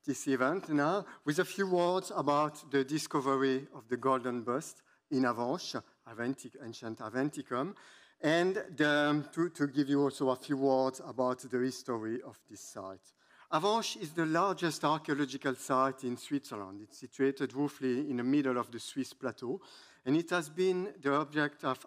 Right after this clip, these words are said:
uh, of archaeological research since the seventeenth century.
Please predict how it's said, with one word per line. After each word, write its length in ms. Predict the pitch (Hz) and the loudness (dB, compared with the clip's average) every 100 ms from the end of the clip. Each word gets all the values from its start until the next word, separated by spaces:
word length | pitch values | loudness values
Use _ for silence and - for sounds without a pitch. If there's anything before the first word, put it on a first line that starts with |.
| 156 | 0
uh, 200 | 135 - | 0 0
of 180 | 120 - | -4 0
archaeological 760 | 139 147 156 143 135 147 139 | 0 2 0 0 -2 -2 -2
research 680 | 127 131 127 - 120 120 - - - _ | 0 -2 -6 -6 -6 -6 -14 -20 -20 _
since 360 | - 143 135 - | -6 0 0 -2
the 120 | 131 | -4
seventeenth 640 | - 147 127 123 - 117 | -2 -2 -2 -4 -6 -8
century. 540 | 113 139 131 - 104 | -6 -4 -4 -6 -16